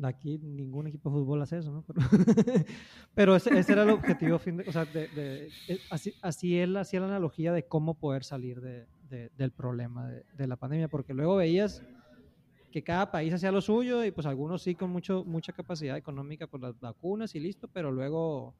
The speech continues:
eh, en India, pues, ahí, pues, como no hay al mismo nivel, pues, se generan mutaciones del, del virus y, pues, te va a llegar en algún momento. O sea,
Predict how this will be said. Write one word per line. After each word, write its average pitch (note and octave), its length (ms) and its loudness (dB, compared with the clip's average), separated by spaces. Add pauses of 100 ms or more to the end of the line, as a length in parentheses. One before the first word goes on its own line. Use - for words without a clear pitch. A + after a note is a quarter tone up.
(460)
eh, C3 220 -10
en C3+ 180 -6
India, G3+ 320 -4
pues, D3 200 -10
ahí, C3+ 140 -10
pues, C3 260 -10
como C3 180 -6
no D3 140 -2
hay G#3+ 120 0
al A#3 280 -2
mismo A3+ 280 -4
nivel, G3+ 400 -4
pues, A3 120 -6
se F#3+ 80 -6
generan E3+ 600 -8
mutaciones D#3+ 680 -2
del, D#3 260 -4
del C#3 200 -6
virus F#3 360 0
y, G3 60 -14
pues, - 180 -20
te - 80 -16
va B2+ 120 -10
a - 20 -8
llegar E3+ 300 -10
en A3+ 100 -20
algún F#3 100 -10
momento. G3+ 340 -10
O E3+ 40 -8
sea, E3 80 -8